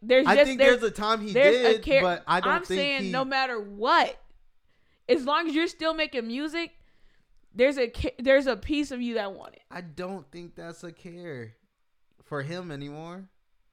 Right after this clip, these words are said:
Speaker 1: I think it is.
Speaker 2: I think
Speaker 1: I think for anybody.
Speaker 2: I think genuinely
Speaker 1: I think,
Speaker 2: he's happy.
Speaker 1: I think
Speaker 2: Okay.
Speaker 1: anybody in that, in that position
Speaker 2: Yeah.
Speaker 1: does.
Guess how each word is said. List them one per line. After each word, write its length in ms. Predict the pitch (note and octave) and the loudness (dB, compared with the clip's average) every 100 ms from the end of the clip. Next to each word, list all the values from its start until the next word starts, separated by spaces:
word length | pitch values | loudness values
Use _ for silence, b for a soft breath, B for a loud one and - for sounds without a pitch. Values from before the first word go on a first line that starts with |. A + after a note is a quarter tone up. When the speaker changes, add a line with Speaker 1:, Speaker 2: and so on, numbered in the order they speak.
| _ _ _ - | _ _ _ -8
Speaker 1:
I 140 | A3 | -6
think 280 | A3 G#3+ - | -6 -10 -12
it 100 | G3 | -14
is. 340 | - - - - | -14 -16 -18 -6
Speaker 2:
I 140 | C#3 E3 | -4 -2
think 200 | G3 G#3+ | -2 0
Speaker 1:
I 80 | |
think 220 | C4+ D#4 B3+ | 0 -4 -4
for 140 | C#4 | -6
anybody. 500 | D4 B4 A#3+ F3+ - | -4 -6 -4 0 2
Speaker 2:
I 80 | - | 2
think 240 | B3+ G3+ | 0 -2
genuinely 420 | E3+ A#3+ A#3+ G3+ | 2 2 2 -2
Speaker 1:
I 40 | G3 | -2
think, 40 | F#3+ | -4
Speaker 2:
he's 120 | F3+ | -2
happy. 280 | F3+ F#3 A#3+ | 2 4 4
Speaker 1:
I 20 | |
think 180 | D#4+ D4 | 0 0
Speaker 2:
Okay. 100 | C4+ D#4+ | 0 0
Speaker 1:
anybody 340 | D#4 C4 A#3+ | 2 0 0
in 140 | A#3+ A3+ | -4 -4
that, 200 | G#3 - | -6 -6
in 140 | A3+ | -4
that 140 | G3+ A3+ | -4 -4
position 460 | A#3+ A#3 - B3 | -6 -6 -8 -2
Speaker 2:
Yeah. 180 | A3 - | 0 2
Speaker 1:
does. 380 | G3+ - - | -2 -6 -14